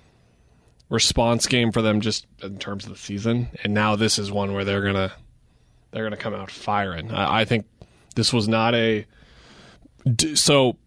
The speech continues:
to kinda end on the whole win streak and everything and, and looking at the loss, did you expect it to be,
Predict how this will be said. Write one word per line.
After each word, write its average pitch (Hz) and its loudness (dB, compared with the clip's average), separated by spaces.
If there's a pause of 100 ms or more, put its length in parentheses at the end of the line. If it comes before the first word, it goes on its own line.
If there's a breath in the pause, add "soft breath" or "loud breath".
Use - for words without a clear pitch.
(160)
to 131 0
kinda 143 4
end 127 4
on 120 2
the 117 4
whole 117 2
win 117 4
streak 113 2
and 113 4
everything 110 4
and, 107 2
and 110 4
looking 113 2
at 107 0
the 107 0
loss, 107 2 (160)
did 113 2
you 123 6
expect - 0
it 143 0
to 123 2
be, 117 2